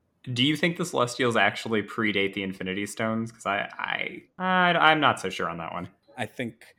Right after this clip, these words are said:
Speaker 2: they're older. I think that they are gonna be proven to be way more ancient than not just the Infinity Stones, but, like, they will probably be ti-,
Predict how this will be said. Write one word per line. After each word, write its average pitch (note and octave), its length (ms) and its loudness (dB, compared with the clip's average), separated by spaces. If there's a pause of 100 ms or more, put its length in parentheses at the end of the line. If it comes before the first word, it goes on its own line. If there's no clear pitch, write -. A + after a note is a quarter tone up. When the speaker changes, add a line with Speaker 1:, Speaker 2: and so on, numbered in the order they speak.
(320)
Speaker 2:
they're A2+ 400 -2
older. C3+ 680 -4
I A#2+ 120 -4
think A#2+ 480 -6
that A2+ 140 -8 (160)
they B2 200 0
are A#2 240 -2
gonna A#2+ 180 -6
be A#2 120 -4
proven A#2+ 460 -6
to - 80 -12
be A2 480 -8 (880)
way C#3 840 2
more C#3 240 -2
ancient B2+ 360 -6
than A#2+ 120 -4
not A#2+ 180 -4
just B2 200 -12
the B2 140 -6
Infinity A2+ 340 -6
Stones, A2 360 -12
but, G2 200 -12
like, G#2+ 340 -8 (1200)
they D3 200 6
will D#3 120 6
probably C3+ 400 2
be A#2+ 60 -8
ti-, - 240 -4